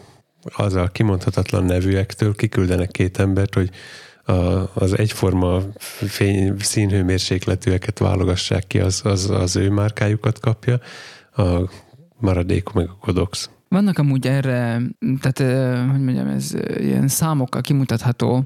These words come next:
Speaker 2: analízisek, hogy, hogy egy-egy lámpa mennyire színhű.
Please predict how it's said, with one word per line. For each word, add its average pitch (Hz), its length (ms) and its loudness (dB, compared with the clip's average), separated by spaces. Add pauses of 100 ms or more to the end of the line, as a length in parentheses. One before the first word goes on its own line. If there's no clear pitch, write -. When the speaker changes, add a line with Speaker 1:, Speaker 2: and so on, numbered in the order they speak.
(140)
Speaker 2:
analízisek, 120 800 0 (120)
hogy, 120 440 -2
hogy 123 240 2
egy-egy 127 420 0
lámpa 127 640 2
mennyire 131 360 2
színhű. 113 640 0